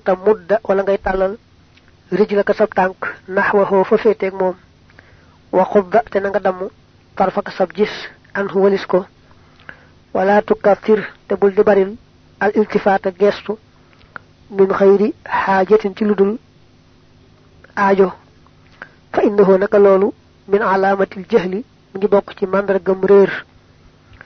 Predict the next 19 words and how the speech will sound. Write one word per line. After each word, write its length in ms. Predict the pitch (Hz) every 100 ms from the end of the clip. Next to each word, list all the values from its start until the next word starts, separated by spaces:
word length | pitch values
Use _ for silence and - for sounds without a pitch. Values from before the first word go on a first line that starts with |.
| _ _ _ 202
Wa 80 |
qad 220 | - 202 190
qaala, 260 | - 190 196
wax 140 | 190
na, 140 | 190 196 -
Allahu, 380 | - 196 190 254
Yàlla, 340 | 196 185 185 196 -
taala, 400 | 208 202 196 196
kawe 240 | 208 190
na, 120 | 180 220 _ _ _ _ _ _ _ - - - _ _ -
qul, 200 | 202 190
waxal, 340 | 214 196 202 - _ 190
lil 140 | 208
mu'minina, 500 | 202 427 202 196 190
ñeel 240 | 190 208 208
way 160 | 208
gëm 200 | 208 190
ña, 160 | 185 190 - - - - - _ _ - - _ _ _ _ _ _ _ _
yaxuddu, 720 | 208 196 208 214 175 208 202